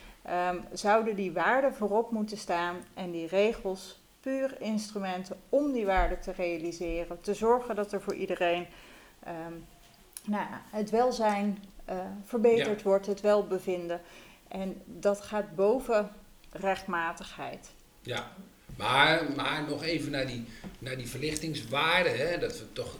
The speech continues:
Speaker 2: eh, alles kunnen maken en het steeds efficiënter kan en zo, hè. Dat is natuurlijk ook een beetje de waarde die we uit de verlichting hebben meegekregen. Eh, hè, dat, dat we toch een soort van, eh,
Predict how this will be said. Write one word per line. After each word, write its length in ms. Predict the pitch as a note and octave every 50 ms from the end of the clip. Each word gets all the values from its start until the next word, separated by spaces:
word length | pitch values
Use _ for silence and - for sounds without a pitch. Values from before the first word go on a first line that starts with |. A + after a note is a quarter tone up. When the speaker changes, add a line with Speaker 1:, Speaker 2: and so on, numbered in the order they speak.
| -
Speaker 2:
eh, 320 | - - A2 G#2 A2 A2 -
alles 240 | D3+ C#3 C3+ B2 -
kunnen 280 | - A#2 G#2 G#2 A2
maken 640 | B2+ D#3+ F3 F3 F3 E3+ E3+ D#3 D#3 D#3 D3 - -
en 140 | G#2 G2 G2+
het 240 | G2+ G2 G2 - -
steeds 360 | - - - D3 B2+ A2 - -
efficiënter 640 | - - - A#2 - - F3+ E3+ E3 - E3 C#3+
kan 300 | - - E3 E3 E3 E3
en 60 | D3
zo, 160 | - C#3+ D#3
hè. 100 | D3+ C3+
Dat 120 | C3+ C#3 B2+
is 60 | -
natuurlijk 300 | C3+ - - - - -
ook 80 | - -
een 60 | C#3+
beetje 200 | D3 C3+ A#2+ C3
de 200 | C3 - A2+ A#2
waarde 400 | C#3+ D#3+ E3 D#3+ D#3 D3 C#3+ C#3
die 100 | C3+ C3+
we 60 | C3+
uit 140 | B2+ C3 C3
de 60 | -
verlichting 460 | - B2 A#2+ D3 D3+ - - - C3+ A#2
hebben 200 | G2 G2 G2 G#2+
meegekregen. 880 | A2+ C3 D#3+ D#3 - - - C#3+ D3 D3+ D#3+ D#3 D#3 F3 F#3 G3 G3+ - - - - - - - - - - -
Eh, 80 | - G2+ G2+ G2+ G2+ F#2+ F#2+ F#2+ F#2 F#2 F#2+ - - - - - - - - _
hè, 280 | - - A#2 A#2+ C#3+ -
dat, 220 | - C3 - -
dat 180 | - G2+ F#2+ F#2+
we 120 | G#2+ G2
toch 240 | - C3 B2+ - -
een 80 | G#2+ G2+
soort 260 | - - G#2+ F#2 -
van, 340 | - - G#2 G2 F#2 F#2
eh, 40 | F#2+